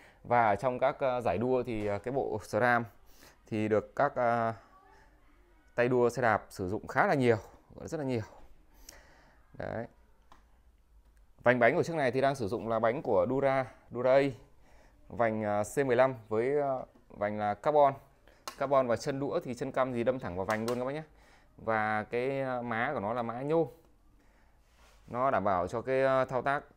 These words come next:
phanh khi mà trời mưa hoặc là trong cái điều kiện xấu thì nó an toàn, nó khá là an toàn. Nó sẽ bám hơn là cái, ờ, dòng carbon thuần các bác nhé.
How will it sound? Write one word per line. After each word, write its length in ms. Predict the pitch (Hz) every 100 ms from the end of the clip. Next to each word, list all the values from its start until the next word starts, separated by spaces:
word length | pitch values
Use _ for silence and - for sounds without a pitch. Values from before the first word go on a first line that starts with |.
| _ -
phanh 320 | - 139 135
khi 160 | 123 131
mà 100 | 110
trời 140 | 117
mưa 200 | 120 135
hoặc 140 | 127 98
là 280 | 101 98
trong 200 | 101 120
cái 80 | 117
điều 100 | 120
kiện 160 | 110 92
xấu 260 | - 117
thì 80 | 139
nó 160 | 113 120
an 160 | 120
toàn, 360 | 123 120 101 98
nó 60 | 110
khá 200 | 120 135
là 60 |
an 120 | 123
toàn. 160 | 120 110 - _ _ _ - - - _ -
Nó 80 |
sẽ 120 | - -
bám 260 | 120 135
hơn 220 | 180 147
là 400 | 127 120 107 101 98
cái, 200 | 117 123
ờ, 280 | 120 120 110
dòng 380 | - 95 95 92
carbon 400 | - 127 123 120 117
thuần 320 | 123 98 95
các 60 | 107
bác 60 |
nhé. 100 | 139